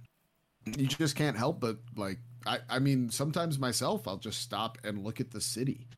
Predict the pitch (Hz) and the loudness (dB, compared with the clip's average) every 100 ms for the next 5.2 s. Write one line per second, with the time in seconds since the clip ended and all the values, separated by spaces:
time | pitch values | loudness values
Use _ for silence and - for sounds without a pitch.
0 | _ _ _ - 104 101 92 90 123 110 | _ _ _ -4 -2 0 -2 0 0 0
1 | 98 104 143 107 76 76 82 90 82 120 | -2 2 2 2 -2 -6 -6 -6 -6 -6
2 | 143 135 - 123 120 - - - _ _ | -4 -4 -2 0 0 -4 -16 -20 _ _
3 | 120 151 151 139 135 151 151 - - 143 | 0 4 4 4 2 2 0 -4 -2 2
4 | 143 139 - - - - 139 - 170 175 | 2 0 -6 -20 -20 -10 -2 2 4 6
5 | 156 139 | 6 4